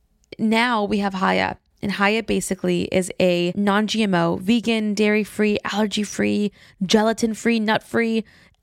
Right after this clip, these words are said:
everything you can imagine free. But yet it has all the nutrients that your child needs, the vitamin Ds, the B twelves, C, zinc, folate, everything.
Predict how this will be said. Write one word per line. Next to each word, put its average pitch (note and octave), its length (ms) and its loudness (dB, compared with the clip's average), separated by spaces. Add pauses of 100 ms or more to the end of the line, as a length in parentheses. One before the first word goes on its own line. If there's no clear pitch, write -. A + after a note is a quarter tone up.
everything B3 680 2
you A#3+ 80 0
can A#3 160 2
imagine G#3 500 2
free. G3 480 2
But A#3+ 120 2
yet A3 260 2
it G#3 60 -2
has G3+ 320 2 (100)
all G3+ 160 2
the G3+ 80 0
nutrients G3 420 0 (220)
that F#3+ 240 0 (300)
your G#3+ 100 2
child G3 420 -2
needs, A3 380 -4
the F#3+ 100 -2
vitamin F#3 360 2
Ds, G#3+ 320 0
the F#3 100 -4
B F#3+ 140 0
twelves, G#3+ 680 0 (340)
C, B3+ 540 0
zinc, G#3 440 0
folate, B3+ 600 0 (600)
everything. G3 680 -2